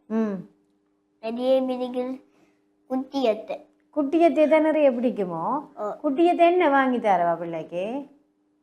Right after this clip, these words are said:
Speaker 2: ஒண்ணும் வாங்கி தரலையே.
Speaker 1: ஏன் அப்ப அவாவை நிறைய பிடிக்கும்?
Speaker 2: என்ன முல்லைத்தீவுல ஏதாச்சும் இருக்குல்ல? இல்ல, இல்ல.
Speaker 1: ஏன் இல்ல முல்லைத்தீவுல?
Speaker 2: ஒண்ணும் இல்ல, இல்ல முல்லைத்தீவுல.
Speaker 1: அச்சோ, அப்ப முல்லைத்தீவுல என்னடா?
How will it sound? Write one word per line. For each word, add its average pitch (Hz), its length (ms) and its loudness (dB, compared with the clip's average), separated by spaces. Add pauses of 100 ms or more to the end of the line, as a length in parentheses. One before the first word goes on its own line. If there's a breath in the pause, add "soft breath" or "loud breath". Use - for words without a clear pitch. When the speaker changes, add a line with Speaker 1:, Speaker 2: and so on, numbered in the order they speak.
Speaker 2:
ஒண்ணும் 233 400 -6
வாங்கி 254 340 -4
தரலையே. 214 760 -8 (280)
Speaker 1:
ஏன் 359 280 0
அப்ப 262 240 6
அவாவை 240 260 6
நிறைய 226 340 0
பிடிக்கும்? 180 680 -10 (240)
Speaker 2:
என்ன 247 260 -2
முல்லைத்தீவுல 269 680 0
ஏதாச்சும் 254 400 0
இருக்குல்ல? 247 400 -8
இல்ல, 262 300 2
இல்ல. 196 220 0 (520)
Speaker 1:
ஏன் 427 240 6
இல்ல 202 160 6
முல்லைத்தீவுல? 170 680 -4 (300)
Speaker 2:
ஒண்ணும் 330 420 2
இல்ல, 330 340 6
இல்ல 220 160 0
முல்லைத்தீவுல. 226 840 -6 (140)
Speaker 1:
அச்சோ, 311 640 0
அப்ப 320 220 4
முல்லைத்தீவுல 370 540 -2
என்னடா? 370 340 0